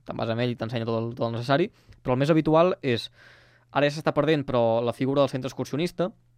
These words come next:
que, doncs, impartia cursets, impartia cursos de, d'escalada, d'alpinisme, el que sigui, i et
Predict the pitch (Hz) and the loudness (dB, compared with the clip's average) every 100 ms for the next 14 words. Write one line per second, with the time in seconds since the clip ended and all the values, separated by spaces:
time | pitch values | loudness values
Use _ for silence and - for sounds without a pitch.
0 | _ - 117 110 107 107 113 107 113 113 | _ -4 0 0 -2 -4 -6 -8 -8 -6
1 | 110 - 113 107 113 - 147 147 147 147 | -6 -2 -2 -2 -4 2 6 6 6 2
2 | 143 123 113 117 127 117 117 113 127 - | -2 -10 -10 -8 -4 -2 -2 -2 -8 -6
3 | 117 113 113 110 110 - 123 143 147 139 | -4 0 0 0 -2 -2 0 4 4 4
4 | 143 123 127 131 131 123 120 127 131 127 | 4 2 -4 -4 -4 -4 -4 -6 -6 -6
5 | 151 - _ - 117 | -6 -12 _ -4 -4